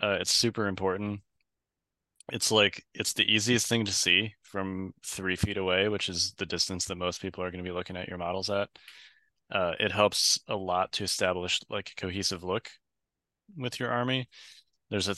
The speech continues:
there's a thing called, I think it's the cheerleader effect, but basically that, um,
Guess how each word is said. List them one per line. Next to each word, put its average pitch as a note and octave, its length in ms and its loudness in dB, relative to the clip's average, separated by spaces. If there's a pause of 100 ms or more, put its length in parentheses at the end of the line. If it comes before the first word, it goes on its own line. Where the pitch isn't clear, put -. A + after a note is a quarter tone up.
there's G2 200 -2
a F#2+ 60 -2
thing G#2 240 0
called, G2 300 2
I F2+ 80 -4
think G2+ 180 -4
it's - 140 -4
the F2+ 80 -12
cheerleader G2+ 520 0
effect, G#2 380 -2
but E2+ 140 -6
basically F#2 400 2
that, F2 240 -2 (120)
um, F2+ 320 -6